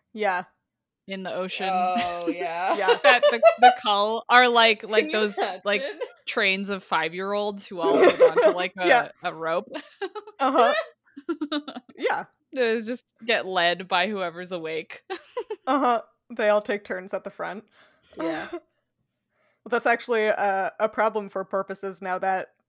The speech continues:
Speaker 1: people have done things like put fishing nets in the water.
Speaker 2: Or, like, wind
Speaker 3: Mm.
Speaker 2: farms.
Speaker 1: Yeah, well, I think nets are, like, the bigger issue.
Speaker 2: Yeah.
Speaker 1: 'Cause you can swim into a net.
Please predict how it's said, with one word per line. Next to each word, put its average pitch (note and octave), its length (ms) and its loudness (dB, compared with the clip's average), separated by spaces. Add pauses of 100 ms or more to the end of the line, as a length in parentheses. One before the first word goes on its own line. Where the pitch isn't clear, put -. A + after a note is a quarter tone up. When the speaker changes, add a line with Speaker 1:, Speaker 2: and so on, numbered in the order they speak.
(140)
Speaker 1:
people G#3 300 -6
have G3+ 160 -4
done F#3+ 240 -8
things G3 320 -10
like F#3+ 220 -6
put F3+ 180 -8
fishing C4 400 -10
nets - 540 -10
in B3+ 100 -4
the C4 80 -4
water. C#4+ 460 -4 (580)
Speaker 2:
Or, G3 60 -14
like, F3+ 200 -10
wind E3 220 -10
Speaker 3:
Mm. F3 40 -20
Speaker 2:
farms. F#3 520 -12 (220)
Speaker 1:
Yeah, G3 260 0 (100)
well, G#3+ 380 4 (800)
I G#3+ 80 -4
think C4+ 220 -8
nets F#3+ 320 -8
are, G3 100 -4
like, E3+ 220 -10
the F#3 80 -10
bigger E3+ 320 -10
issue. E3+ 440 -10 (160)
Speaker 2:
Yeah. - 320 -18
Speaker 1:
'Cause G3+ 160 -10
you G3+ 60 -8
can G3+ 140 -10
swim G#3+ 360 -8
into F#3+ 340 -10
a D#3 60 -8
net. - 280 -12